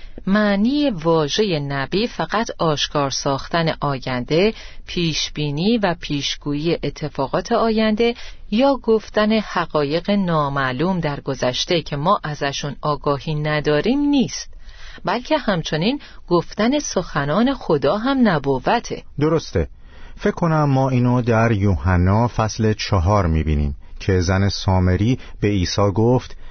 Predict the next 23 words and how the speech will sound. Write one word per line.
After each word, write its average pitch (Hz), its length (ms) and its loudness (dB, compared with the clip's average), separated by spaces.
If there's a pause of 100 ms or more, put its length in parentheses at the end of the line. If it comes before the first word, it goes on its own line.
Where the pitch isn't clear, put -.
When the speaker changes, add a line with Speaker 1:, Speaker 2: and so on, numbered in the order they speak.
(260)
Speaker 2:
"ای 143 180 2
آقا، 90 560 2
می‌بینم 107 560 4
که 104 180 0
تو 110 300 2
نبی 90 420 4
هستی." 69 420 -4 (580)
عیسی 165 320 2
به 156 100 2
اون 156 160 2
زن 151 240 4
دربارهٔ 95 640 4
آینده 95 580 2
چیزی 131 380 0
نگفته 120 560 2
بود، - 240 -10 (460)
ولی 170 240 4
بهش 104 400 2
گفت 143 360 0 (260)
که 117 120 0
پنج 139 460 2
شوهر 98 500 2
داشتی 78 520 -2